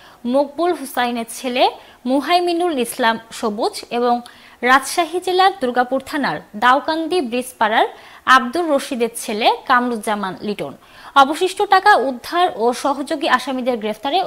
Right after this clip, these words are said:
অভিযান অব্যাহত আছে। গ্রেফতারকৃত আসামিদের বিরুদ্ধে আইনগত ব্যবস্থা গ্রহণ করা হয়েছে। রাজশাহীতে বন্ধুদের নিয়ে নদী তীরে ফুটবল খেলতে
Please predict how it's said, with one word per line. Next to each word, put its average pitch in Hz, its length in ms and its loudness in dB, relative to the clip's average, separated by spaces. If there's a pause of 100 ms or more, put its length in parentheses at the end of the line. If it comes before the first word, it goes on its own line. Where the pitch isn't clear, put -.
অভিযান 214 420 -4
অব্যাহত 202 380 -6 (160)
আছে। - 220 -14 (600)
গ্রেফতারকৃত 302 500 0 (100)
আসামিদের 339 460 -2
বিরুদ্ধে 285 320 -2 (200)
আইনগত 262 320 0 (120)
ব্যবস্থা 220 460 -4
গ্রহণ 220 240 -4
করা 180 240 -2
হয়েছে। 180 280 -14 (1300)
রাজশাহীতে 349 540 2 (180)
বন্ধুদের 311 500 2
নিয়ে 320 280 2 (280)
নদী 285 220 0
তীরে 349 260 0 (140)
ফুটবল 285 400 0 (120)
খেলতে 285 280 -4